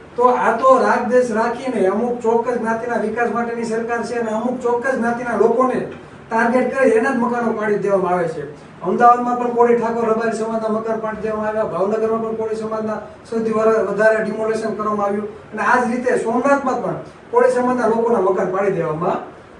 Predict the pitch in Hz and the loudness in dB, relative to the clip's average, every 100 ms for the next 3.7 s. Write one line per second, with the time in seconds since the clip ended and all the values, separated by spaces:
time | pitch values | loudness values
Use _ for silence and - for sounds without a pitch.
0 | - 240 269 233 180 - - - - 247 | -4 2 6 6 4 -2 -4 -12 -4 -2
1 | 233 220 233 254 269 269 269 254 - 269 | -2 -2 -2 2 4 6 6 4 0 -4
2 | 269 262 247 262 254 247 254 247 214 240 | -2 -2 -2 -4 -6 -6 -4 -2 -2 -2
3 | 247 247 - 226 233 233 | 0 -2 -4 -8 -8 -8